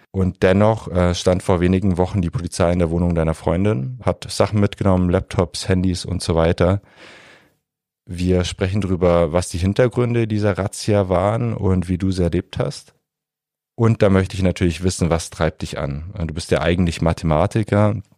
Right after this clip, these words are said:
hättest eigentlich viel zu tun, lehrst auch an der Universität Padua in Italien.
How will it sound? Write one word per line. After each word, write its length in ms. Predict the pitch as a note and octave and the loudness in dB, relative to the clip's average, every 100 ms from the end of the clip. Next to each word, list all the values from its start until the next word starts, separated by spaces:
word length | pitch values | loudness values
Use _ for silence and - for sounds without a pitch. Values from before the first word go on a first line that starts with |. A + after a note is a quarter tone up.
| - | -8
hättest 400 | F#2+ G#2 - - | -4 -2 -4 -2
eigentlich 300 | E2 E2+ - | 0 0 -4
viel 260 | - A2+ A#2 | -2 0 2
zu 140 | F#2+ | 0
tun, 400 | - A2+ C#3 D3 - - - - - | 0 2 2 0 -8 -20 -20 -20 -2
lehrst 380 | E2+ E2+ F#2+ E2 | 2 4 2 0
auch 220 | E2 D#2 | 0 0
an 180 | F2 E2+ | -2 0
der 440 | E2 D#2+ D#2 F#2 | 2 2 2 -2
Universität 1080 | - E2+ D#2+ D#2+ D#2+ E2+ - - E2 - - | -4 -2 0 0 0 -6 -6 -4 -4 -4 -2
Padua 520 | - D2+ D#2+ F#2 E2+ | -2 0 0 2 2
in 120 | D2+ | 0
Italien. 720 | - - E2 F2 F#2+ D2+ F#2+ | -6 -8 -4 -2 0 0 -2